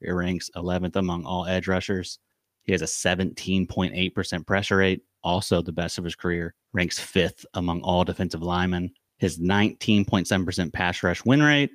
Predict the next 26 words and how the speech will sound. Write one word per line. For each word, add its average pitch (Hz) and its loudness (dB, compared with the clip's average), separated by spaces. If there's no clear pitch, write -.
is 87 -8
also 113 4
a 110 4
career 110 4
best 107 4
and 90 0
ranks 87 -2
tenth - 0
among 104 4
all 101 6
defensive 104 0
linemen. 104 0
Cincinnati 107 4
is 92 2
allowing 98 4
four 101 6
point 104 2
three 98 0
sacks 95 0
per 92 -2
game 95 2
over 92 -2
the 90 -2
last 87 -2
three 87 -2
games, 104 0